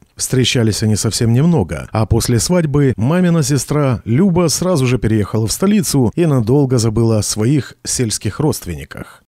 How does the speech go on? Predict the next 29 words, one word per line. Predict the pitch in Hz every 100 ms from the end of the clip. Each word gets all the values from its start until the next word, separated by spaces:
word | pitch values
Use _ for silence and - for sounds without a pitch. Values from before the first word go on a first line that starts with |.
| -
Познакомились | 185 175 202 220 208 190 180
они | 175
совершенно | 127 151 127 - 131
случайно. | 117 123 117 104 82 69 60 -
Её | 104 120
будущий | 113 113 -
муж | 131 165 -
пришёл | 147 120 123 120
на | 151
рынок | 208 175
за | 131 180
продуктами | 170 160 - 147 139 123
и | 226
встретил | - 156 160 131 123
её. | 113 110 87 65 69 - _ _
Она | 117 139
как | 127 131
раз | 135 120
продавала | 127 123 123 120
помидоры. | 113 147 170 135 82 71 -
Из-за | - 165 156 233
них | 262 -
всё | - 214
и | 202
закрутилось, | 156 170 175 - 160 117 101 -
и |
они | 101 104 104
стали | - 113 113
встречаться. | - 185 170 - 85 - - 64